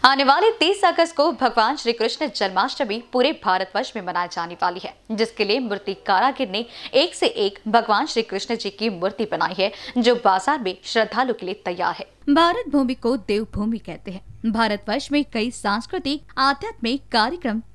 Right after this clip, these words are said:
त्योहार के रूप में मनाए जाते हैं। परमपिता परमेश्वर भगवान श्री कृष्ण जी की अष्टमी आने वाले तीस अगस्त को पूरा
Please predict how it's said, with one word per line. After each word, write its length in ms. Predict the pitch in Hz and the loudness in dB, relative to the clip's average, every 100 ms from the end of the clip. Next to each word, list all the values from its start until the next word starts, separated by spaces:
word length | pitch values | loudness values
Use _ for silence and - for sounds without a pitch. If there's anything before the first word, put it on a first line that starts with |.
| - | -2
त्योहार 340 | 233 202 277 - | 0 0 -2 -2
के 100 | 190 | -4
रूप 220 | 202 202 | -6 -6
में 100 | 214 | -4
मनाए 380 | 196 175 196 196 | -2 -2 -4 -6
जाते 280 | - - 180 | -10 -14 -14
हैं। 180 | - - - - | -16 -18 -20 0
परमपिता 540 | 330 320 320 330 - 453 | 4 4 4 0 0 -2
परमेश्वर 600 | - 294 339 427 440 370 | 2 2 2 -4 -4 -4
भगवान 500 | 220 220 233 226 294 - - | -4 -4 -2 0 -2 -6 -16
श्री 180 | - 269 | -2 -2
कृष्ण 380 | - 254 - 392 | 2 -2 0 -2
जी 160 | 330 | -2
की 220 | 311 302 311 | -2 -4 -2
अष्टमी 460 | 220 - 339 240 262 - - | -2 -2 0 0 -2 -8 4
आने 260 | 277 311 466 330 | 6 6 4 2
वाले 240 | 311 339 | 2 2
तीस 280 | 349 254 - | 0 -2 -2
अगस्त 380 | 220 214 294 - | -6 -4 -4 -2
को 160 | 247 | -4
पूरा 320 | - 233 208 | -2 -2 -2